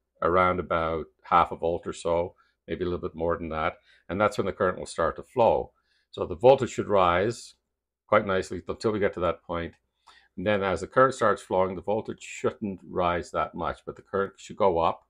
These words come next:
going into the base. And by the same token, the current through the collector should rise. And let's see what, if that's what happens. Here we go, here, point two volts, point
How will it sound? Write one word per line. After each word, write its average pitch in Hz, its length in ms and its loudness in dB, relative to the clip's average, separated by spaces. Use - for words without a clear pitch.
going 92 220 -4
into 95 180 -6
the - 100 -10
base. 90 480 -2
And 92 80 -8
by 92 80 2
the 90 60 -6
same 98 220 2
token, 87 340 0
the 78 80 -12
current 90 340 -2
through 107 260 -2
the 82 60 -8
collector 80 640 -6
should - 240 -6
rise. 73 320 -4
And 90 100 -6
let's 113 200 -6
see 110 120 -6
what, 87 180 -4
if - 120 -18
that's - 240 0
what - 140 -4
happens. - 500 -6
Here 101 160 -2
we 95 100 -6
go, 92 320 -2
here, 113 280 -4
point 90 260 -8
two 117 220 -2
volts, 113 500 -2
point - 240 -16